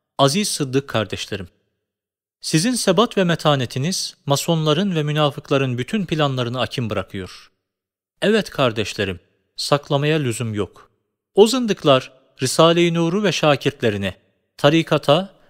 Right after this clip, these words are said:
ve bilhassa Nakşi tarikatına kıyas edip, o ehli tarikatı mağlup ettikleri planlarla bizleri çürütmek ve dağıtmak fikriyle bu hücumu yaptılar. Evvela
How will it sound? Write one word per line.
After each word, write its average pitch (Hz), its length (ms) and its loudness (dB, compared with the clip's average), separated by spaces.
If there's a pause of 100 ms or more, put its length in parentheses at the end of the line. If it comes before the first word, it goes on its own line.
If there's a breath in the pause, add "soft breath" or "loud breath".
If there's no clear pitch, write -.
ve 127 120 4
bilhassa 170 520 0
Nakşi 185 340 -2
tarikatına 165 580 -2
kıyas 135 340 2
edip, 110 220 -4 (520)
o 190 120 0
ehli 196 320 2
tarikatı 151 520 -2
mağlup 143 440 0
ettikleri 147 460 -2
planlarla 165 840 -2 (340)
bizleri 147 380 2
çürütmek 139 640 -4
ve 139 220 -2
dağıtmak 127 500 2
fikriyle 110 560 -2 (260)
bu 180 160 0
hücumu 131 280 -2
yaptılar. - 580 -6 (480)
Evvela 175 560 4